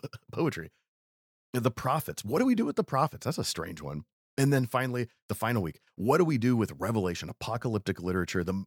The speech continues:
the most difficult modern gen-, or the most difficult genre for a modern person to understand 'cause we don't have anything like it.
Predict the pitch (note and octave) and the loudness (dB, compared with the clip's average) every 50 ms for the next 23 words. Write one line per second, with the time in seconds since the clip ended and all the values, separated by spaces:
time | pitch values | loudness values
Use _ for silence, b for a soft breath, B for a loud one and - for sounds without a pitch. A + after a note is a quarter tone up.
0 | _ - - G#2 G2 F#2+ G2 A2+ A#2 A#2+ G2+ F2 D#2+ - A2 A2 - - B2 - | _ -2 0 0 2 4 6 6 4 4 2 -4 -8 -4 -4 -4 -2 -2 -2 -2
1 | A#2+ A#2 G#2+ - G2 F2+ F#2 G2 F#2+ G2+ A2+ A2 G#2 G2 F#2 F2+ F2+ - _ _ | -2 -2 -2 -4 -6 -4 -2 0 2 2 2 2 0 -2 -2 -4 -8 -10 _ _
2 | _ _ _ _ _ _ - - - G#2 F#2 - - A#2 A#2+ - _ - A2 B | _ _ _ _ _ _ -10 -6 -4 -4 -4 -2 -2 -2 -2 -2 _ -12 -16 B
3 | B B A#2+ C3 C#3+ D3+ A#2 A2+ A2 C3+ B2+ D3 C#3 C#3+ - G2 G#2 A2 G#2+ A2+ | B B -2 0 2 2 0 2 0 0 0 2 0 0 0 0 -2 -2 0 0
4 | A2+ G#2+ - - G2+ F2 F2 F#2+ F2+ G2 F#2+ F#2+ F2+ - - F#2 E2 - F#2 D#2+ | 0 -2 0 -2 -2 -2 0 -2 -2 0 0 -2 -2 -2 -2 -2 -2 -2 -6 -6
5 | - F2 E2+ D#2+ - - E2 D2+ - - - D#2+ F2 G#2+ G2 F#2+ F#2 G2 F2 F2 | -6 -6 -6 -6 -4 -4 -6 -6 -6 -8 -8 -4 -2 -2 -2 0 -2 -4 -4 -4
6 | E2+ D#2 - D#2+ C#2+ D2+ D#2 - - B1 | -6 -6 -8 -8 -8 -8 -10 -10 -12 -16